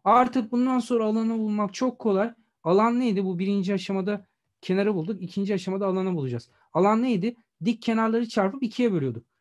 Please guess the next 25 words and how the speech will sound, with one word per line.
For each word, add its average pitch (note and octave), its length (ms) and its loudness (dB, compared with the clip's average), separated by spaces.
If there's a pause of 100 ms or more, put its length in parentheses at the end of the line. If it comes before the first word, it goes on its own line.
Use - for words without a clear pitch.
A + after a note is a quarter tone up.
(220)
E, D3 280 -6
dik G3 140 -6
kenarları G#3+ 440 0
bulduk. F3+ 360 -4
Dört G3 220 4
kök G#3 240 -6
iki - 220 -6
ile F#3 360 -2 (1700)
iki E3 240 -12
kök F#3+ 260 -6
ikiyi E3+ 300 -4
çarpacağız A3 680 0
ve G3 120 -2
kaça G#3+ 280 -2
böleceğiz E3 320 -2
gençler? D3+ 440 -4
İkiye F#3 300 -2
böleceğiz. A#2 520 -6 (1080)
Hadi G3 260 -4
çarpalım. G3 720 -2
Şu - 140 -10
ikiler A#3 440 2
birbirini A#3 320 -2
götürsün. A3 640 -2 (1120)
E, C3+ 220 -6